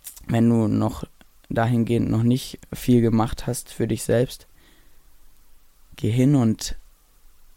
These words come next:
nimm dir einfach die Zeit und schreib dir mal auf, wofür du eigentlich dankbar bist.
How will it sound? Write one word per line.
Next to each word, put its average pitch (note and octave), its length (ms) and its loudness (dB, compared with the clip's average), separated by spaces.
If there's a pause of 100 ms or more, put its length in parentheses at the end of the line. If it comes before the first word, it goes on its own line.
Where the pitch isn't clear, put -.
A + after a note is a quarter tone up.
(680)
nimm C#3+ 280 6
dir D#3+ 180 2
einfach - 320 -2
die A2+ 140 -6
Zeit C3+ 380 0
und A2+ 140 -2
schreib - 320 -8
dir C3 120 2
mal A2+ 180 2
auf, C#3 300 0
wofür - 240 -4
du A2+ 120 -2
eigentlich A#2 340 -4
dankbar A#2+ 420 0
bist. - 360 -6